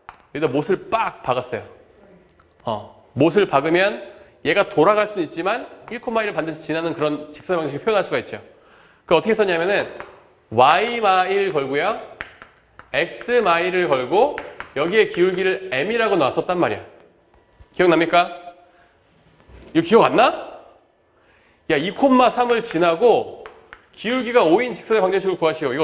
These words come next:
어떻게 해요? Y 마 삼 걸고요. X 마 이 걸고 기울기를 여기다 적었었단 말이야. 기억나요?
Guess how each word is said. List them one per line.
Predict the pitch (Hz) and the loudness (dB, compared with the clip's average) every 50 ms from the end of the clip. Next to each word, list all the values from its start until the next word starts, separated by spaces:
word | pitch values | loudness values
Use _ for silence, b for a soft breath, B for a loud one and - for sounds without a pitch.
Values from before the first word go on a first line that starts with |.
| 139 - - | -2 -2 -6
어떻게 | 131 - - - 160 | -10 -6 -2 0 0
해요? | 131 110 - - B B B B B B B B - | 0 0 -2 -6 B B B B B B B B 2
Y | - 135 156 180 214 240 233 | 4 4 6 4 2 0 0
마 | 220 202 190 185 | 2 2 2 2
삼 | 180 233 240 233 220 185 | 0 -2 -4 -2 0 2
걸고요. | 170 160 165 175 202 208 214 233 254 - - - - - - B B B B B B B B B - | 0 0 0 0 0 0 0 0 -2 -4 -8 -14 -20 -20 -20 B B B B B B B B B -4
X | - 143 165 - - - 262 | -2 -2 -2 -2 -4 -4 -2
마 | 262 233 214 214 208 | 2 4 4 4 2
이 | 180 180 202 196 | 0 -2 -2 0
걸고 | 170 156 156 156 175 233 269 320 - - - - - - - _ | 0 0 2 2 2 2 2 2 -2 -6 -12 -18 -20 -20 -20 _
기울기를 | - - 202 247 262 262 226 247 247 233 170 | -10 -8 -4 -4 -2 -2 -2 -4 0 2 4
여기다 | 170 - - - | 4 4 4 4
적었었단 | - 190 180 180 180 - 196 180 | 2 2 0 -2 -4 -4 -2 -2
말이야. | 151 127 123 123 - - - - - _ _ _ _ _ _ _ _ _ _ _ _ _ _ _ _ _ _ _ _ _ _ _ | -2 -2 -2 -4 -6 -8 -14 -20 -20 _ _ _ _ _ _ _ _ _ _ _ _ _ _ _ _ _ _ _ _ _ _ _
기억나요? | - 185 190 175 165 170 180 185 196 | -4 -2 0 0 0 2 0 0 -2